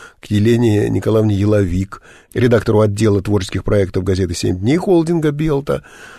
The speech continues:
подруге нашей, сябровке. <laughs> Э, <laughs> вот. Ну что, да, давайте так. Сначала про хороший урожай нам прокомментируете что-нибудь,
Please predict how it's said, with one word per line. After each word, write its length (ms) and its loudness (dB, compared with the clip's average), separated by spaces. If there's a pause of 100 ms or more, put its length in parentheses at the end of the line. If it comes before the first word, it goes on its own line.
(100)
подруге 440 2
нашей, 680 0
сябровке. 800 0 (100)
<laughs> 0 - (300)
Э, 240 2 (100)
<laughs> 680 -2
вот. 560 4 (340)
Ну 160 6
что, 260 4
да, 480 -2
давайте 760 2
так. 340 0 (200)
Сначала 420 2
про 120 0
хороший 380 2
урожай 340 4
нам 200 4
прокомментируете 880 0
что-нибудь, 480 0